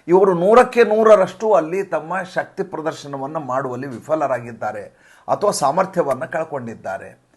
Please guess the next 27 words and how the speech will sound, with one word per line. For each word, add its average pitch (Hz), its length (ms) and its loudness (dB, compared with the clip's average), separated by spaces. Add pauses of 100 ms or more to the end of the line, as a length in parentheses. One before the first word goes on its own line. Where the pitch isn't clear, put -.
(260)
ಉದ್ಧವ್ 247 300 8
ಠಾಕ್ರೆ 214 260 4
ಒಂದು 175 140 2
ಮಾತು 160 260 -2
ಹೇಳಿದರು, 113 300 -8 (1300)
"ಈ 185 80 0
ಕಾಂಗ್ರೆಸ್ನವ್ರು 233 640 6
ಬಂದು 190 520 4
ಕೇವಲ 220 360 6 (600)
ತಮ್ಮ 196 280 6 (280)
ಸೀಟುಗಳನ್ನು 202 600 4
ಹಾಳು 165 260 10
ಮಾಡೋದಲ್ಲದೆ 180 540 4
ನಮ್ಮ 160 220 -2
ಸೀಟುಗಳನ್ನು 165 580 0
ಹಾಳು 135 220 2
ಮಾಡ್ತಾ 127 300 -2
ಇದ್ದಾರೆ" 101 300 -6
ಅಂತ. - 180 -20 (520)
ಈಗ 175 180 4
ಕೆಸರೆರಚಾಟ 180 960 4
ಶುರು 175 260 -2
ಆಗಿಬಿಡತ್ತೆ 143 480 0
ಇವತ್ತಿಂದ 120 400 -8
ಅದೇ 160 300 0
ಕೆಲಸ. 127 260 -8
ಈಗ 104 200 -10